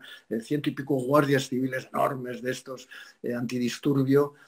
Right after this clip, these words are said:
eh, que tomaron prácticamente Beceite, ge-, se generó una dinámica tensísima, reaccionó toda la comarca alta. Bueno, se produjo un conflicto que en Aragón se extendió rápidamente,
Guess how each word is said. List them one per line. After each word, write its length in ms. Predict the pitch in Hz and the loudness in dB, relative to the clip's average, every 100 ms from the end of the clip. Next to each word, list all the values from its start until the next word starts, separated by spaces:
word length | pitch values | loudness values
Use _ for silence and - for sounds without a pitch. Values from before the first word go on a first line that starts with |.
| _ | _
eh, 220 | - 123 120 | -4 -2 -2
que 140 | 135 | 2
tomaron 500 | - 139 147 151 117 | 6 8 8 6 4
prácticamente 580 | 135 135 135 131 131 127 | 2 2 2 0 0 -2
Beceite, 500 | 120 - 135 120 135 | -4 -4 -8 -4 -8
ge-, 240 | - 110 | -6 -12
se 180 | - - | -12 -18
generó 380 | - - - - | -14 -12 -8 -6
una 200 | 160 135 | -6 -6
dinámica 540 | 120 123 131 127 131 | -4 -4 -4 -6 -6
tensísima, 1120 | 117 - 135 123 - 156 139 - 139 135 123 - - _ - | -8 -8 -6 -6 -6 -4 -4 -2 -2 0 -4 -10 -20 _ -4
reaccionó 540 | 143 131 - 139 160 | -2 -2 -4 -2 -2
toda 200 | 151 147 | 0 0
la 140 | 139 | 0
comarca 520 | 139 123 135 131 120 123 | -2 0 0 0 -2 2
alta. 500 | 135 131 127 131 131 _ - | 2 2 -2 -2 -8 _ -2
Bueno, 160 | 185 151 | 0 0
se 100 | 165 | 0
produjo 240 | 208 202 | 0 0
un 60 | 190 | -2
conflicto 760 | 139 135 - 147 - 156 165 _ - - - | -2 -2 0 0 2 2 2 _ -20 -20 0
que 200 | 151 156 | 4 4
en 100 | 139 | 2
Aragón 640 | 113 107 127 131 139 139 | -2 0 2 2 0 -4
se 160 | - 120 | -8 -6
extendió 520 | 117 - 131 123 170 | -4 -2 0 6 6
rápidamente, 880 | 147 139 131 123 120 139 143 156 | 6 0 0 0 0 0 0 -4